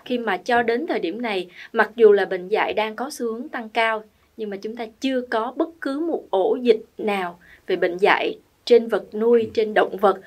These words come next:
Speaker 1: ở trên toàn địa bàn Thành phố Hồ Chí Minh luôn. Dù vậy thì, à, rõ ràng là những cái nguy cơ thì vẫn càng, còn đang ở đó. Thế thì Phương Thảo cũng xin được hỏi ông Nguyễn Hữu Thiết là Thành phố Hồ Chí Minh chúng ta đang có những cái biện pháp như thế nào để mình có thể, à, ngăn ngừa những cái ổ dịch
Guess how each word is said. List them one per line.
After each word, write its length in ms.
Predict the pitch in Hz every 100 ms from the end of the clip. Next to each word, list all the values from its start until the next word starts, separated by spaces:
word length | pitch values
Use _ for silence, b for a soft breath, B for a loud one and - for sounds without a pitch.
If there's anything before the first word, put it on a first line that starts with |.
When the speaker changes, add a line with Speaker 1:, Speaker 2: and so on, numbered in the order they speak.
| B B
Speaker 1:
ở 140 | - 202 -
trên 240 | 285 277 262
toàn 300 | 233 208 202
địa 100 | 190
bàn 160 | 190
Thành 120 | 190 185
phố 140 | 254
Hồ 100 | 233
Chí 160 | 202 254
Minh 240 | 254 226
luôn. 180 | 233 226 b b b b -
Dù 160 | 254
vậy 200 | 240 190 196
thì, 200 | 220 208
à, 120 | 202
rõ 240 | 202 190
ràng 320 | 277 269 220 208
là 140 | 202
những 260 | 196 202 254
cái 120 | 339
nguy 240 | 311 285 294
cơ 280 | 277 254 247
thì 100 | 240
vẫn 240 | 202 190
càng, 300 | 247 254 233
còn 180 | 226 202
đang 200 | 220 226
ở 120 | 196
đó. 400 | 214 208 233 330 349 B B
Thế 100 | 294
thì 80 | 277
Phương 120 | 208 220
Thảo 120 | 196
cũng 240 | 208 220
xin 180 | 247 240
được 160 | 202 190
hỏi 180 | 170
ông 100 | 220
Nguyễn 160 | 226 202
Hữu 100 | 202
Thiết 200 | 247 320
là 240 | 320 214 180 B B B
Thành 140 | 233
phố 80 | 247
Hồ 80 | 330 320
Chí 60 |
Minh 220 | 320 269
chúng 180 | 247 294
ta 120 | 294
đang 280 | 240 233 226
có 120 | 233
những 260 | 240 269 -
cái 120 | 262
biện 220 | 240 185
pháp 280 | 190 180 202
như 80 | 247
thế 80 | 269
nào 360 | 269 233 190 180 _
để 140 | 196
mình 200 | 220 208
có 140 | 220 233
thể, 280 | 202 - 240
à, 120 | 233 B B B B
ngăn 280 | 277 285 269
ngừa 260 | 247 220
những 280 | 190 180 220
cái 240 | 277 277 -
ổ 300 | 196 180 247
dịch 160 | 240